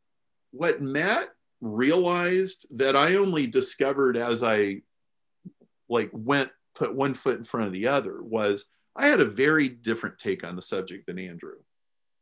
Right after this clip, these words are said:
Um, and my approach didn't invalidate his, and his didn't invalidate mine. Um, as you know, there can be many ways to approach a subject,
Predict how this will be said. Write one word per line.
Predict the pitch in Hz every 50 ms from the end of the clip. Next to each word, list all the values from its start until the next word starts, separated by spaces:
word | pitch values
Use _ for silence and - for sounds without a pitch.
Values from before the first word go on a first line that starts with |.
| _ _ _ _ _ _
Um, | - 120 117 117 113 113 110 110 107 - _ _ _ _ _ _ _ _ _ _ -
and | 147 160 160 160 - - _ _ _ _
my | - 127 135 165 208
approach | 233 233 - - 196 196 190 - -
didn't | - 170 190 196
invalidate | 196 185 165 170 185 190 190 190 190 185 190 185 180 170 170
his, | 185 214 240 240
and | - 147 131
his | 147 180 202 190 -
didn't | - 180 175 180 180
invalidate | 175 165 156 170 180 196 202 196 190 190 202 202 -
mine. | 151 160 202 311 381 320 - - - _ _ _ _ _ _ _ _ _ _ _ _ _
Um, | 139 135 143 139 139 139 139 139 135 -
as | 151 165 190 180 165
you | 190 220 214
know, | 196 214 247 240
there | - 147 143
can | 143 - 165 151
be | 143 165 170
many | 165 160 175 208 226 233 196
ways | 156 139 127 127 135 131 -
to | - 135
approach | 127 123 - 143 135 135 135 -
a |
subject, | 127 - - 156 190 233 226 120 113 - - -